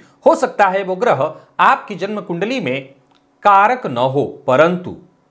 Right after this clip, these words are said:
ज्योतिष शास्त्र का एक तर्क है कि जिस ग्रह की महादशा चल रही हो,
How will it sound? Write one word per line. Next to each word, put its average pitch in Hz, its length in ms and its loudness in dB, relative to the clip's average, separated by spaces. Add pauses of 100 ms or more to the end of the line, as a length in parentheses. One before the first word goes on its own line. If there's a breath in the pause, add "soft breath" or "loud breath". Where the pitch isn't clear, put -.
(180)
ज्योतिष 107 400 -12
शास्त्र 165 320 0
का 147 160 0
एक 147 180 -6
तर्क 214 220 0
है 131 380 -4 (280 soft breath)
कि 269 80 -6
जिस 226 260 -6
ग्रह 170 340 0
की 269 200 -2
महादशा 185 540 0
चल 190 200 -4
रही 107 240 -6
हो, 143 340 -8